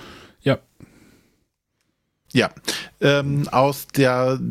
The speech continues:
Speaker 2: altbekannten, von mir damals sehr geliebten R T L, R T L Plus war das sogar noch,
Speaker 1: <laughs>
Speaker 2: glaub ich.
Speaker 1: R T L Plus.
Speaker 2: Spieleshow, Alles Nichts oder mit, äh, Hella von Sinn und Hugo Egon Balder.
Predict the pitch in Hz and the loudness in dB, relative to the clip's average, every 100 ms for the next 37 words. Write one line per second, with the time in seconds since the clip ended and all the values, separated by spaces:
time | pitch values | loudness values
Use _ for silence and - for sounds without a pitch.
0 | 120 - 117 190 - - 170 - 135 190 | -4 0 2 0 -2 0 0 2 0 0
1 | 208 - 185 190 190 185 - 135 139 170 | -4 0 0 2 0 0 -2 0 2 2
2 | 170 143 135 143 120 147 170 156 139 160 | 2 0 0 0 2 2 2 0 0 -4
3 | - - 151 147 151 147 147 147 143 135 | -8 -2 0 2 2 2 2 2 2 0
4 | 139 123 202 - 160 - 131 151 147 143 | 0 0 0 0 0 2 2 2 0 -2
5 | - _ - - 123 120 110 - - 196 | -6 _ -8 0 0 2 -2 0 0 0
6 | - 90 85 98 87 95 139 - - - | 0 0 0 0 0 0 0 -2 -6 -10
7 | - - - 117 123 156 - - - - | -8 -6 0 2 2 0 -2 -10 -16 -14
8 | - - _ _ _ _ _ _ - - | -12 -14 _ _ _ _ _ _ -4 -4
9 | - 165 214 180 - - 127 170 - - | 0 2 2 2 0 0 2 0 -6 -18
10 | - - - 175 180 143 139 170 - - | -14 -4 0 2 2 2 0 0 -4 -6
11 | - 123 156 147 107 90 90 98 113 113 | -2 0 2 2 2 0 -2 0 0 0
12 | - - 107 110 104 101 95 131 190 175 | -2 -2 2 2 2 2 2 2 2 2
13 | 139 127 101 123 190 196 165 135 - 190 | 0 0 0 0 2 0 0 0 2 2
14 | 185 151 - 139 123 113 92 107 127 85 | 2 2 2 2 2 4 2 2 0 0
15 | 71 | -2